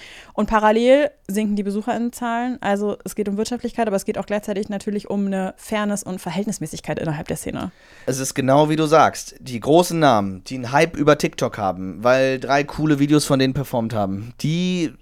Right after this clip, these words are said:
Speaker 2: mm, kommen halt dann auch ein bisschen an ihre Grenze, dann da irgendwie zu sagen, ja, also eigentlich bin ich aber so und so bekannt und ich bring euch ja, ich mach euch den Laden voll,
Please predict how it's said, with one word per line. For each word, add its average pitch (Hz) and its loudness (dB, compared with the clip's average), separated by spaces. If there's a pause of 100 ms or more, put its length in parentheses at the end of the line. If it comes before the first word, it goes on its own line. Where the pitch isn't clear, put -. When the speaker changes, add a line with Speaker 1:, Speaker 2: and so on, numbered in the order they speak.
(140)
Speaker 2:
mm, 156 -6 (240)
kommen 151 -6
halt 151 -2
dann 143 0
auch 156 -4
ein 160 -8
bisschen 151 -4
an 143 -4
ihre 139 0
Grenze, 147 -2
dann 143 0
da 139 2
irgendwie 139 -4
zu 135 -8
sagen, 131 -2
ja, 147 0
also 117 0
eigentlich 120 -8
bin 127 -8
ich 131 -8
aber 120 -2
so 123 -4
und 131 -6
so 127 -4
bekannt 147 -4
und 110 -12
ich 107 -16
bring 131 -6
euch 120 -6
ja, 117 0
ich - -12
mach 127 -4
euch 117 -4
den 98 -6
Laden 139 -2
voll, 104 -2